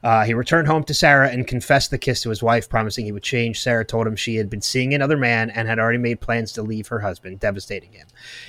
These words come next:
In the months that followed, Jack became obsessed with finding his wife's lover. He stalked her, offered her, uh, all their assets for her name, and dialed the cell phone. This is all the stuff that happens in this episode.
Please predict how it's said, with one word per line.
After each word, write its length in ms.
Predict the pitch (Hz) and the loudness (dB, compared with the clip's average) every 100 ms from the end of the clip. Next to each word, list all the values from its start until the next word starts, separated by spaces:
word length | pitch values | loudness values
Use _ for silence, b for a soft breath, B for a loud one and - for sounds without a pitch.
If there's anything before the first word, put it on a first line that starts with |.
| B | B
In 100 | 113 | -2
the 60 | 113 | 2
months 300 | 117 143 - | 4 2 2
that 120 | 196 | 2
followed, 520 | - 139 131 131 131 113 | 4 4 4 2 -2 -2
Jack 300 | 135 123 - | 0 0 -2
became 260 | - 127 | -2 0
obsessed 400 | 113 - 127 - | -2 0 0 0
with 160 | 110 - | -6 -4
finding 340 | 127 120 123 | -2 0 0
his 160 | 120 110 | -2 0
wife's 300 | 110 110 - | -2 -2 -2
lover. 300 | 110 98 104 | -2 -2 -6
He 140 | 107 | -6
stalked 360 | 101 131 110 - | -4 -2 -4 -2
her, 220 | 120 110 123 | -6 -4 -2
offered 320 | 117 123 117 | -2 -2 -4
her, 380 | 117 113 104 - _ _ _ _ _ _ _ _ _ - | -2 0 -2 -6 _ _ _ _ _ _ _ _ _ -8
uh, 360 | 120 110 104 107 | -2 0 0 2
all 180 | 131 131 | 4 6
their 140 | 135 | 4
assets 680 | 120 123 - 123 - - - _ | 4 2 2 0 -2 -6 -8 _
for 200 | - 131 | -8 -4
her 100 | 110 | 0
name, 260 | 113 110 110 | 2 0 0
and 80 | 104 | 0
dialed 240 | 98 92 | -2 -2
the 60 | 92 | 2
cell 180 | 170 | 4
phone. 200 | 160 131 | 4 2
This 160 | 110 101 | -2 -4
is 40 | |
all 80 | 110 | -4
the 80 | 95 | -4
stuff 200 | - 98 | -8 -10
that 100 | 98 | -10
happens 260 | 95 90 92 | -10 -12 -18
in 60 | |
this 100 | 92 | -18
episode. 380 | - 107 - | -18 -20 -20